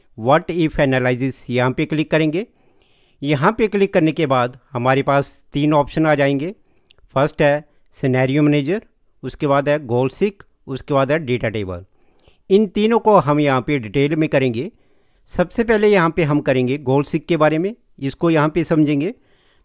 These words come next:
तो यहाँ पे दिया गया प्रोडक्ट नेम बीट, यहाँ पे इसका प्राइस है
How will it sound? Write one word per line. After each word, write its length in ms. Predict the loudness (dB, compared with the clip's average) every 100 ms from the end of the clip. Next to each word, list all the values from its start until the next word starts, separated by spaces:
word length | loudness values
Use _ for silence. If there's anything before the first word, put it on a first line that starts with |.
| -2
तो 120 | 2
यहाँ 220 | 4 4 2
पे 140 | 2
दिया 140 | 2 2
गया 180 | 2 0
प्रोडक्ट 460 | 0 0 0 0
नेम 240 | -2 -2 -4
बीट, 380 | -6 -2 -4 -6 -20 _ _ _ _ -2
यहाँ 220 | 0 2
पे 220 | 4 2
इसका 320 | 2 -2 -2
प्राइस 320 | 0 2 0
है 140 | 0